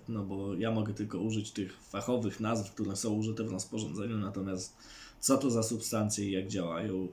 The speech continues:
niestety powiedzieć nie umiem, a myślę, że to jest dość, mm, ciekawe. Dalej, y, minister finansów określił szczegółowy sposób ogłaszania informacji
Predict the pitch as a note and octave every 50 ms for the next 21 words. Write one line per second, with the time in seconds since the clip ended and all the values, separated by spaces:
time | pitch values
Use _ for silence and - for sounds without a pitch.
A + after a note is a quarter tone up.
0 | - - - - A#2 A2+ G#2+ G#2+ - - G#2+ F2+ G#2+ G#2+ G#2+ G2+ F#2+ F#2+ G2 F#2+
1 | F#2 F#2+ F#2 F2+ F2+ - - - - - - - - - - - - - - -
2 | - D3+ F3 F3+ D3 B2+ B2 B2 A#2+ G#2+ - B2 A#2+ A#2+ A2+ - A#2+ A#2 A2 A2
3 | G#2+ G#2+ G2+ G2+ G2+ G2+ G#2 G#2 F#2+ F#2+ F#2 F2+ - - - - - - - -
4 | - B2 A#2 A#2 A#2+ B2+ B2+ - - - E3 - - A#2 G2+ F#2 F#2+ F#2 F#2 -
5 | - - - - - - - - - - - - D#3+ E3+ F#3 E3+ E3 D#3+ D3+ C#3
6 | C3+ A#2+ G2 - - D3+ D3 C#3 C3+ C3+ C#3+ D3+ F3 F#3 - - C#3 B2+ B2+ B2+
7 | C3 C3+ D3+ D#3+ D#3+ D#3 C#3 - - C3 A#2 A#2+ - C3+ C3+ B2+ B2+ B2 A#2 -
8 | A2+ G#2+ - - A2 A#2 A#2 A#2 A2 - - A2+ G#2+ G#2+ A2 - - B2 A2+ A2
9 | A#2+ A#2+ B2 A#2 G#2+ A2 G#2 - - - A#2+ A2+ - A2+ G#2+ G#2 G#2+ G#2+ G#2+ G#2
10 | - A#2+ A#2 A#2 A2 G#2 G#2 G#2 - G2 - G#2+ A2+ A#2 C3 C3 - - - -
11 | G2+ F2+ -